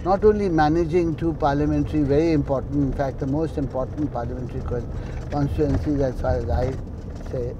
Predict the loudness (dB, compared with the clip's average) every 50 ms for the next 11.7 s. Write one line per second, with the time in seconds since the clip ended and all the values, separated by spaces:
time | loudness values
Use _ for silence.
0 | -8 -10 -6 -4 -4 -4 -4 -4 -6 -6 -8 -8 -8 -8 -8 -10 -10 -10 -8 -6
1 | -2 0 4 6 6 6 6 4 4 2 4 4 4 6 8 8 8 8 6 2
2 | 0 0 -2 -6 -8 -10 -12 -12 -12 -10 -6 -2 2 4 4 4 4 2 0 0
3 | 0 0 0 0 -4 -4 0 2 2 4 4 2 0 -2 -2 -2 -2 -2 -2 -2
4 | -2 -4 -6 -6 -4 -2 0 2 2 2 0 0 0 0 -2 -2 -4 -4 -4 -2
5 | -2 -2 -2 -2 -2 0 0 2 2 2 0 -2 -4 -4 -2 -2 -2 -2 -2 -4
6 | -4 -4 -2 -4 -4 -6 -6 -6 -6 -6 -6 -8 -10 -10 -10 -10 -10 -10 -10 -12
7 | -12 -12 -12 -10 -8 -2 0 0 2 2 2 2 0 -2 -2 0 0 0 0 0
8 | -2 -2 -2 -2 -4 -6 -6 -6 -6 -6 -6 -4 -4 -2 -2 -4 -4 -4 -4 -6
9 | -6 -4 -6 -6 -6 -6 -6 -8 -8 -8 -8 -8 -8 -8 -8 -6 -6 -6 -8 -8
10 | -8 -10 -8 -8 -8 -8 -8 -8 -8 -10 -10 -10 -10 -10 -10 -10 -10 -12 -12 -10
11 | -12 -12 -10 -10 -10 -8 -8 -6 -6 -6 -4 -4 -6 -6